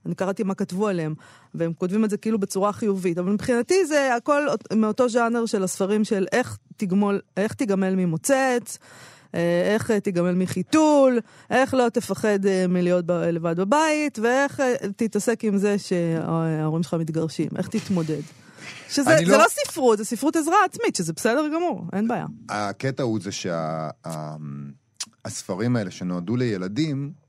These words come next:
Speaker 2: הם, אה, ספרים חינוכיים. וחינוך בספרים, גם כשזה חינוך למטרות שאתה תומך בהן, זה תמיד יוצא מאוד מאוד עקום. אה,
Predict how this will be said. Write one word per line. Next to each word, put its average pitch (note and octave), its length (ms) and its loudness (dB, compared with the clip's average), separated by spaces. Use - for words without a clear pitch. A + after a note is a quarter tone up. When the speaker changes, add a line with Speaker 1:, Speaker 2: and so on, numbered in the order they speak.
Speaker 2:
הם, F#2+ 280 -4
אה, F2 540 -8
ספרים G2+ 280 -12
חינוכיים. B2 480 -6
וחינוך F2+ 800 -6
בספרים, G3+ 540 -2
גם C#3+ 180 -2
כשזה E3+ 240 -4
חינוך D3+ 340 -4
למטרות C3+ 480 -2
שאתה A#2+ 880 -2
תומך D3 300 -8
בהן, A2+ 400 -4
זה F#2+ 200 -8
תמיד A#2 360 -4
יוצא F#2 420 -6
מאוד F2 180 -6
מאוד G2+ 220 -4
עקום. - 320 -14
אה, D#2+ 420 -8